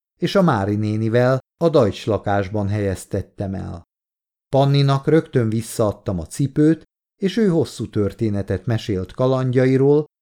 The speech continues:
amíg Budafokról ide került. Az összes beutalt megérkezett.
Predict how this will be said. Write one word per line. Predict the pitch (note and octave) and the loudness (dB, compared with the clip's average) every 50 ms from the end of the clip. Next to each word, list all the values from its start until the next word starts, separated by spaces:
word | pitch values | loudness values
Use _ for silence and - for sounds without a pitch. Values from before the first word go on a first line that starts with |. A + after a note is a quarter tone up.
| _ _ _ | _ _ _
amíg | - E3+ E3+ F3 E3+ D#3 | 0 2 4 4 4 2
Budafokról | D3 C#3 B2 G#2 G2 - - C3 A2+ - - B2 C3 C3 C3+ C#3+ | 2 0 0 0 0 -2 -2 -2 -4 -2 -2 0 0 0 0 -2
ide | C#3+ C3 A2 G2+ F2+ E2+ | -4 -6 -4 -4 -6 -6
került. | - G2+ F2 F2+ F2 E2+ F#2 G2+ - _ _ _ _ _ _ _ _ _ _ _ _ _ _ | -6 -8 -8 -8 -8 -8 -10 -12 -16 _ _ _ _ _ _ _ _ _ _ _ _ _ _
Az | - F3+ F#3 F#3 | -2 0 2 2
összes | F#3 C3 - - - G#2 F#2 F2+ | 2 0 0 -2 -4 -4 -4 -4
beutalt | F2+ F#2+ F#2+ F#2 F#2+ F#2+ - G#2 G2 F#2+ F#2 F#2 - | -4 -4 -4 -4 -4 -6 -4 -4 -2 -2 -4 -4 -6
megérkezett. | - G#2 G2 F#2 F#2+ F#2 F2 F2+ - - G2 F#2 F#2 F#2+ F#2 F#2 - _ _ | -8 -6 -6 -4 -4 -6 -6 -6 -6 -8 -6 -6 -6 -8 -10 -12 -16 _ _